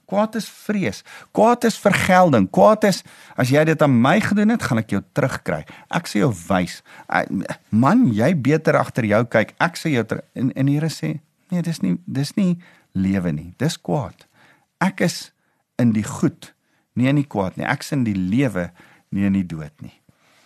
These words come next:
Kom ons bid saam. Here, baie dankie dat ons saam kan kom bid en kan kom vra. Ons wil ons harte bewaak meer as enigiets wat bewaak kan word. Help ons hiermee. Here, dankie vir u woord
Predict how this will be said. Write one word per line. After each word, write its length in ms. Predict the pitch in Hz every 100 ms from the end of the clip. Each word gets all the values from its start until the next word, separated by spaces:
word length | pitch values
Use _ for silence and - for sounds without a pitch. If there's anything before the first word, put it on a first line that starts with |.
| _ _ _ -
Kom 160 | - 127
ons 120 | 120
bid 200 | 95 95
saam. 240 | - 67 73 _ _ _
Here, 220 | 127 151
baie 240 | 143 139 151
dankie 320 | 127 123 117
dat 160 | 113
ons 480 | - 127 123 - - _ _ - - - - - _
saam 340 | - - 185 175
kan 180 | 180 175
kom 200 | 170 139
bid 360 | 185 - - - - - _ _
en 120 | 107
kan 180 | 104 104
kom 160 | 113 104
vra. 400 | - 87 80 73 _ - _ _ _ -
Ons 160 | 107
wil 160 | 101 101
ons 140 | 98 76
harte 320 | 92 117 -
bewaak 580 | 120 107 92 90 82 - 92
meer 240 | 90 90
as 140 | 87 -
enigiets 540 | 92 87 - 90 -
wat 160 | 80 -
bewaak 380 | 87 87 73 -
kan 120 | 64 67
word. 380 | 60 - - _ _ _ _ _
Help 300 | - 107 - 127
ons 160 | 104
hiermee. 440 | 87 80 71 65 76 _ _ _ _ _ _ _
Here, 200 | 113 110
dankie 300 | 110 123 151
vir 220 | - 127
u 60 | 98 92
woord 480 | 123 110 82 -